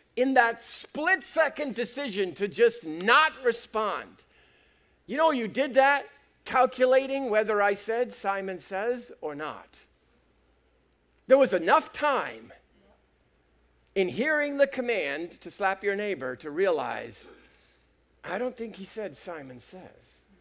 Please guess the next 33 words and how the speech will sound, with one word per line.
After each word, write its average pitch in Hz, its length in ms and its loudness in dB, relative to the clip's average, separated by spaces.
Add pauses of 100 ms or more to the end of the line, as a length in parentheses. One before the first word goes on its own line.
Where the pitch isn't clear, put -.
(760)
Well, 202 80 -2
that's 262 180 0
exactly 185 420 0
the 165 80 -6
same 175 300 -4
thing. 214 320 -6 (960)
Is 180 120 -4
that 208 180 2
when 302 220 6
I 277 120 8
look 285 300 0
at 277 80 -4
the 233 80 0
situations 233 720 0
that 226 120 2
I'm 208 140 4
dealing 240 320 8
with 208 140 2
in 240 120 2
my 196 160 4
life, 208 360 2 (320)
I 233 160 6
have 359 300 6
a 359 60 8
moment 311 520 6
to 240 100 -4
consider, 233 800 -2 (1300)
am 349 200 6
I 359 120 6
responding 311 760 -2
to 247 100 -4
this 269 180 -6
situation 214 960 -6